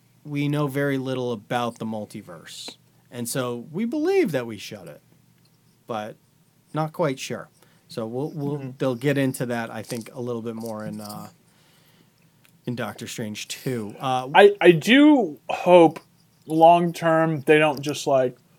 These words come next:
Speaker 2: wave their hand to, like, the whole Peter Parker, people forget him.
Speaker 1: Mm-hmm.
Speaker 2: Even though I feel like they might.
Speaker 1: All right.
Speaker 2: Like, I don't know, maybe that's a Doctor Strange trick, and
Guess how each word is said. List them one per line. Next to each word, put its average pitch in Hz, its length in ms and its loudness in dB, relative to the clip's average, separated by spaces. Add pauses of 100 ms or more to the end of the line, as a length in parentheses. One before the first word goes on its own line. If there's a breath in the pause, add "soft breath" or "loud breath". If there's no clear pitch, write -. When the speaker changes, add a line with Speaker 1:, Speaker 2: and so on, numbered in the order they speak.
(340)
Speaker 2:
wave 147 440 8
their 139 220 4
hand 135 380 0
to, 127 80 4
like, 123 180 2
the 131 80 0
whole 135 180 4
Peter 131 260 -2
Parker, 120 520 0
people 117 280 -6
forget 117 380 -4
him. 135 300 -4 (960)
Speaker 1:
Mm-hmm. 120 340 -6 (880)
Speaker 2:
Even 151 220 2
though 143 100 8
I 131 100 8
feel 127 180 2
like 123 200 2
they 113 120 -2
might. 117 360 -2 (460)
Speaker 1:
All 117 80 -10
right. 113 240 -12 (1300)
Speaker 2:
Like, 185 120 8
I 190 80 12
don't 180 80 6
know, 143 100 2
maybe 147 240 4
that's 143 260 8
a 135 220 8
Doctor 135 380 2
Strange 131 440 -4
trick, 131 300 -2
and 120 320 -4